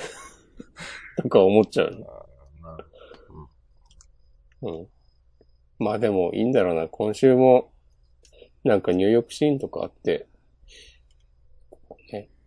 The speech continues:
Speaker 1: そう、こう、ロボレザを支持してる層からは、
Speaker 2: うん。
Speaker 1: 多分、もう、称賛の嵐なんだろうから。
Speaker 2: うん。まあいいんじゃないですかね。うん。今週もロボレザ面白かったということで。
Speaker 1: 言葉を選びました。
Speaker 2: うん。
Speaker 1: うん。
Speaker 2: いいと思います。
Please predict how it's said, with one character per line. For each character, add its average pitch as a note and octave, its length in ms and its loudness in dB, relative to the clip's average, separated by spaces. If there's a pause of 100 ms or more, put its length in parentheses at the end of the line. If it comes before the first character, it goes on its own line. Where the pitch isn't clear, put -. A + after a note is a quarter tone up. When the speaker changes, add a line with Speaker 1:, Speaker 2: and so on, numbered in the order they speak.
Speaker 1:
そ A2 300 -8
う、 E2 180 -10
こ D#2+ 600 -6
う、 - 20 -12
ロ F2+ 80 -4
ボ G2 120 -2
レ A#2 60 4
ザ A#2 120 4
を A2+ 60 4
支 C3+ 200 -2
持 A2 100 -4
し - 140 -12
て F#2+ 100 -6
る F2+ 180 -2
層 A2 360 -2
か D#2+ 160 -8
ら D#2 100 -2
は、 D2+ 300 -4 (220)
Speaker 2:
う A2 40 -12
ん。 G#2+ 260 -14 (280)
Speaker 1:
多 - 180 -20
分、 - 200 -14 (360)
も E2+ 200 -6
う、 - 20 -12 (300)
称 F#2+ 260 -4
賛 G#2+ 240 -4
の G#2+ 120 -2
嵐 B2 260 -2
な D#2 100 -6
ん D2+ 100 -10
だ D2+ 100 -12
ろ D2 240 -10 (220)
う - 60 -20
か - 60 -10
ら。 C#2+ 100 -6
Speaker 2:
う A#2 80 -10
ん。 A#2 80 -16 (800)
ま A#2 140 -6
あ - 20 -6
い A#2+ 60 -6
い C#3+ 60 0
ん E3+ 40 2
じ F3+ 100 -2
ゃ D3 40 0
な D#3 40 0
い F3+ 40 0
で F#3 40 -2
す - 60 -14
か D3+ 140 0
ね。 D#3+ 200 -2 (120)
う D#3 60 2
ん。 D3 40 4 (400)
今 C#3 180 0
週 D#3+ 80 0
も F3 140 6
ロ C#3 100 4
ボ D3 140 6
レ F3 80 6
ザ G3 100 4
面 D#3+ 160 6
白 A3 180 4
か F#3+ 100 2
っ D#3+ 100 -6
た C3+ 100 -2
と B2 100 -4
い A#2+ 40 -2
う - 20 4
こ B2+ 240 6
と F#2+ 120 4
で。 G2+ 100 2
Speaker 1:
言 - 20 2
葉 A2+ 60 4
を G#2 40 2
選 - 20 2
び G#2 140 2
ま F#2 60 -6
し - 100 -20
た。 - 160 -10 (260)
Speaker 2:
う C3 40 -4
ん。 B2+ 40 0
Speaker 1:
う - 20 4 (140)
ん。 G#2+ 80 -18 (500)
Speaker 2:
い F3 80 -4
い - 20 -4
と A3 120 2
思 F3 60 6
い D#3 40 4
ま D3+ 100 4
す。 - 180 -16